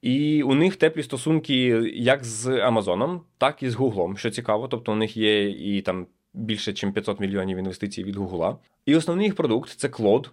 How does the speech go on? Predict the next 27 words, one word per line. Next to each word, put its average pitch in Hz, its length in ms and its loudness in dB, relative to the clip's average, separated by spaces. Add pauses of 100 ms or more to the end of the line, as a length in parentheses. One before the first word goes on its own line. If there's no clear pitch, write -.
(160)
чи - 140 -18
Cloud, 117 420 0
чи - 120 -18
Claude, 117 300 -2 (400)
е, 107 260 0
в 104 100 -2
якому 156 340 2
вони 156 720 0
роблять 143 320 2
акцент 117 420 -6
на 117 240 2
безпечному 135 1160 -2
і 123 140 0
відповідальному 120 1000 -2
використанні 113 640 -2
штучного 113 380 -4
інтелекту. 104 640 -4 (420)
І 156 520 2
от 165 200 4
про 160 120 2
нього 165 240 0
ми 120 140 2
зараз, 135 220 2
між 113 180 -2
іншим, 123 260 -2
також 117 280 -4
поговоримо. 101 580 -4